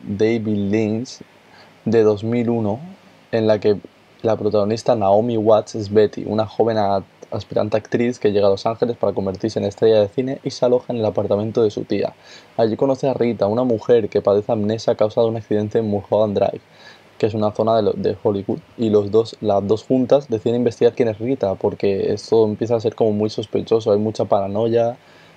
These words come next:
Es el género thriller psicológico y sinceramente es mi género favorito. Así que si os gusta, os va a encantar, porque esto es una obra de arte,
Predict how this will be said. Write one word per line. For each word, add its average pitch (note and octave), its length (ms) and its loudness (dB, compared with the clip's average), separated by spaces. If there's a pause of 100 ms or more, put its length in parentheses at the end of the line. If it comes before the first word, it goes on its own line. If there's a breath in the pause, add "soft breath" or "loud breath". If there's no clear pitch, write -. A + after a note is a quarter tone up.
(120 loud breath)
Es A#2+ 100 0
el C3 140 4
género A2 540 2
thriller A2 240 2
psicológico G#2 560 -2
y G#2 40 -2
sinceramente G2+ 720 0
es F#2 100 -8
mi G2 100 -4
género G2+ 240 0
favorito. G2+ 460 -2 (720 loud breath)
Así G#2 280 -2
que G2+ 480 2
si G2+ 120 -6
os G#2 100 2
gusta, G#2+ 600 2 (220)
os A2 160 2
va G2+ 100 -2
a G#2 40 0
encantar, G#2 560 0
porque G2+ 220 -6
esto G#2 200 0
es G#2 120 -4
una G2+ 180 0
obra G2 160 2
de G2+ 100 2
arte, A2+ 400 0